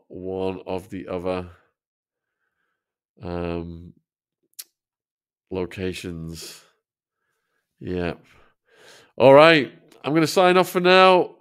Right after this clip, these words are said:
Atwood Unleashed, we're gonna be covering this. We've got George the Giant Slayer back. We've got some Nostradamus. We've got royal coverage. Then on Wednesday, we've got the royal mess.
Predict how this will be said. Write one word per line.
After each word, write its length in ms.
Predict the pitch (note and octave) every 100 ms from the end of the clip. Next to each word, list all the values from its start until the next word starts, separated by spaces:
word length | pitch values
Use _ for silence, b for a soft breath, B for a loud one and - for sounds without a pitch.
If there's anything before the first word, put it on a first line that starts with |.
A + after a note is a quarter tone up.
| _
Atwood 280 | - E3 E3
Unleashed, 420 | E3+ E3 F3+ E3+
we're 60 | D#3+
gonna 140 | E3
be 280 | D#3+ D#3+ C3+ b b b b
covering 340 | - D#3+ E3+
this. 220 | E3+ F3 F3
We've 100 | C#3
got 180 | C3+
George 340 | B2 E3 F3+ D3
the 100 | D3+
Giant 400 | C#3+ E3+ E3 D3
Slayer 400 | - E3 E3+ E3
back. 640 | C#3 D#3+ E3+ E3 - - _ b b b b _
We've 160 | B2+
got 220 | A#2+ D#3 C#3+
some 180 | E3
Nostradamus. 1300 | D#3+ E3 D#3+ E3 E3+ D#3+ D#3+ D#3+ D#3+ - - - - - _ _ _ _ _
We've 120 | A#2
got 220 | C#3+ C3+
royal 260 | C#3+ D#3 D#3+
coverage. 920 | D3+ E3 D3+ E3 D#3+ C3 - - - _ _ _ _ _
Then 240 | B2+ B2+ B2+
on 200 | B2 B2+
Wednesday, 480 | D3 D#3+ D#3 E3
we've 140 | D#3 D3
got 180 | D3 C3
the 100 | C#3
royal 260 | D3 D3
mess. 680 | D3 D3+ D3+ - - - -